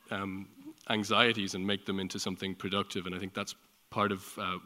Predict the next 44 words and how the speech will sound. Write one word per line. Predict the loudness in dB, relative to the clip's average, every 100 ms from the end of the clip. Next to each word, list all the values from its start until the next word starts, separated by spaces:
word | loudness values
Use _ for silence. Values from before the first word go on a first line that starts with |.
| -4
what | -4 -2
this | -4
book | 0 -2 -2 -6
has | -4
been | -2 -2
about | 0 -2
for | -2 -2
me, | -2 -4 -16 -16 -2
although | 2 4
it | 6
is | 4
about, | 4 2 2 0 -14 _ _ _ _ _ _ -2
it | 0
is | 2
about | 2 0 -2
transhumanism | 0 2 6 8 8 6 4
and | 4
it | 0
is | -4
about | -2 -4 -4 -4
artificial | -2 -2 -4 -4
intelligence | -2 4 4 4 -2 -2
and | -4 -6
the |
prospect | -4 -4 -2 -6 -8
for | -8 -8 -8 -6
immortality | -4 -2 0 0 0
and | -2
all | -4
that | -6
kind | -6 -6
of |
stuff. | -6 -4
It's | 0
also | 0 0
about | 0
a | 0
lot | 0
of | -2
other | -2 -4
things | -4 -8 -10
as | -8
well, | -6 -6 -8 -18 -18 -20 -18 -4
um, | -4 -4